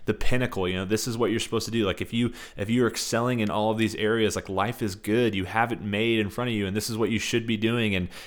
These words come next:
and I felt like I was doing all of those things, and just nothing was working, and I just had to, I kept having to up the ante. So it went from, you know, just having, you know, hanging out with friends or,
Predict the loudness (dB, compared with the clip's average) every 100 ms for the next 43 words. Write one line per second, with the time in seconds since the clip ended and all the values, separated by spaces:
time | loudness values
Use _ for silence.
0 | -4 -2 2 2 4 4 4 2 4 4
1 | 4 4 2 0 -2 0 0 0 0 0
2 | -2 -4 -18 -8 0 2 4 2 2 2
3 | 2 2 2 2 2 2 0 0 -2 -4
4 | -4 0 0 2 0 0 2 0 2 0
5 | 0 0 0 0 0 0 -2 -12 -14 -14
6 | -14 -14 -4 0 2 2 2 2 2 0
7 | -6 -4 0 2 2 2 4 4 4 -2
8 | -2 -2 0 0 0 0 2 2 0 0
9 | 0 2 2 0 0 0 0